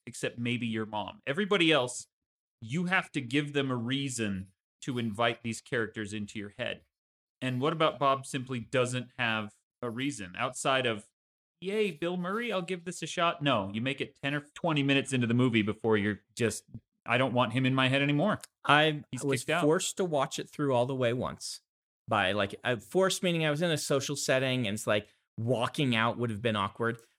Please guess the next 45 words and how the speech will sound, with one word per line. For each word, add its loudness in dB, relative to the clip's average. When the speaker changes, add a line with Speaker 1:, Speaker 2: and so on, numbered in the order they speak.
Speaker 2:
But 2
Speaker 1:
<laughs> -6
Speaker 2:
every 4
other 2
time 0
someone -2
had -4
said, -2
"Give 4
it -4
another 2
try," 0
I 2
last, -2
like, -4
yeah, -8
like -2
you -12
said, -6
fifteen, -4
Speaker 1:
Yeah. -2
Speaker 2:
twenty -2
minutes. -4
I'm -2
like, -4
"I 2
just -4
cannot -6
take -8
this. -10
Can -2
we 0
turn -4
this -6
off -6
and -6
do -6
something -10
else?" -14
I 4
am 0
aggressively 2
uncomfortable 0
for 6
this 0